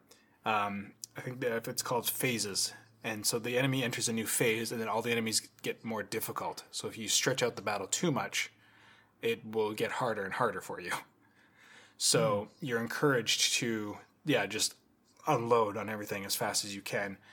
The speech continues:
Speaker 1: And that's, I find, pretty standard. And so you get to some enemy parties that you can run into by accident that are, or at random rather, that are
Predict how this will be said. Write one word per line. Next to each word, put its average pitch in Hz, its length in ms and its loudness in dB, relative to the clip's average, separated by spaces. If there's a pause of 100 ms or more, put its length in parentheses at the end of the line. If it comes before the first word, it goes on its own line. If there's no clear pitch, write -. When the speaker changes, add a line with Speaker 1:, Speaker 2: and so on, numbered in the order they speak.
(260)
Speaker 1:
And 165 140 6
that's, 165 260 4
I 156 100 4
find, 135 300 4
pretty 143 300 2
standard. 156 400 2
And 143 100 2
so - 100 -2
you 123 140 -4
get 120 140 -2
to 127 120 0
some 120 360 0
enemy 135 240 2
parties 120 380 0
that 127 100 0
you 123 100 -6
can 127 140 -4
run 120 120 0
into 123 240 -2
by 117 140 -2
accident 120 460 -2
that 120 120 0
are, 113 120 -2
or 110 240 -2
at 107 220 -4
random 113 300 -2
rather, 117 220 2
that 107 160 0
are 101 260 -2